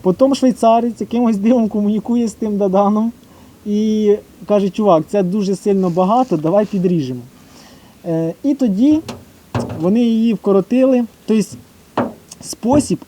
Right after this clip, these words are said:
обміну інформації в світі, це вообще на те, на той час це було гіперскладно. Сьогодні ми просто оце відео можуть дивитися по всьому світі, навіть в Антарктиді.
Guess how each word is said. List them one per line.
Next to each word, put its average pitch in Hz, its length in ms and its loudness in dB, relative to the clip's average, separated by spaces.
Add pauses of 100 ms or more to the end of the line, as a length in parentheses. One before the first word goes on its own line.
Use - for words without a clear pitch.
обміну 170 440 2
інформації 180 640 -2
в 151 60 -10
світі, 185 420 -6 (760)
це 226 120 0
вообще 196 320 0
на 151 100 0
те, 240 200 2
на 185 120 4
той 311 220 2
час 180 240 0
це 175 120 -4
було 180 240 2
гіперскладно. 139 920 -2
Сьогодні 185 320 2
ми 170 100 2
просто 175 340 -2 (480)
оце 175 260 2
відео 202 320 2
можуть 170 260 0
дивитися 170 320 0
по 190 80 0
всьому 170 300 0
світі, - 300 -12 (160)
навіть 208 200 2
в 196 100 0
Антарктиді. 135 540 -4